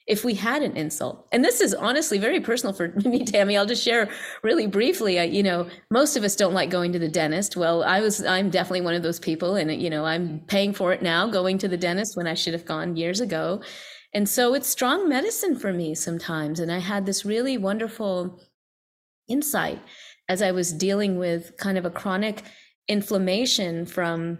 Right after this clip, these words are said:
the dental procedures and an exploration of the emotional and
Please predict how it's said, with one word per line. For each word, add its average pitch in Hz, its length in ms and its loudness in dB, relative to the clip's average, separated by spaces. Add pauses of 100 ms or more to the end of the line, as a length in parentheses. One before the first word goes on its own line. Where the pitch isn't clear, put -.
(200)
the 185 160 -2
dental 196 360 0
procedures 190 1040 -4 (840)
and 220 140 2
an 220 180 0
exploration 226 1080 0
of 175 520 -2 (440)
the 208 160 0
emotional 202 1080 0 (320)
and 214 160 0